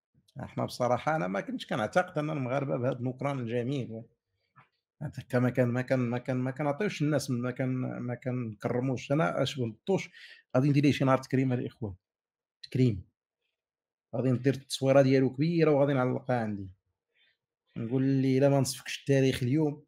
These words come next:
<laughs> كان نصفك أنا نبيل هرباز المهاجر". آه. ينصاف من عندي وندور به شي شميعات والورد ونقول لهم: "شي هاد السيد هذا هو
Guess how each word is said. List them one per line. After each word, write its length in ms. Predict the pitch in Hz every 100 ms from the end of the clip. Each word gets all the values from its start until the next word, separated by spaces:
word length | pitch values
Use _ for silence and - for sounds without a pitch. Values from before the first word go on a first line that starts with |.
| -
<laughs> 800 | - - _ - _ 247 - - - - - -
كان 260 | 147 143 139
نصفك 360 | - 147 131
أنا 360 | 147 147 151 147
نبيل 180 | 147 139
هرباز 400 | 120 147 135 131
المهاجر". 720 | 147 135 147 131 143 135 _ _ _ _ _ _ _ -
آه. 360 | 143 139 - _ _ _ _ _ _ _ _
ينصاف 400 | 139 131 127 135
من 80 | 131
عندي 220 | 127 143
وندور 340 | 147 135 131 127
به 140 | 143
شي 160 | 135 139
شميعات 520 | 139 135 139 139 135
والورد 340 | 127 156 131
ونقول 300 | 127 131 139
لهم: 160 | 135 131
"شي 240 | - 135
هاد 60 | 131
السيد 320 | - 120 117
هذا 280 | 127 131 123
هو 240 | 135 117